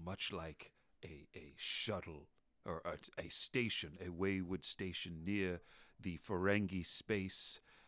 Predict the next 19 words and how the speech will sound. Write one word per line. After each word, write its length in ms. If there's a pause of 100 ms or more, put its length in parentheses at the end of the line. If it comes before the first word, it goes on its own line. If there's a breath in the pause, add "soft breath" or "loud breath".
(140)
uh, 340 (120)
<clears throat> 200
the 960
Federation 600
is 160
deemed, 520 (100)
uh, 160 (260)
scuttled, 760 (240)
but 140
I 560
believe 360
that 140
they're 180
still 400
good 260
to 60
be 120
found 460
there, 300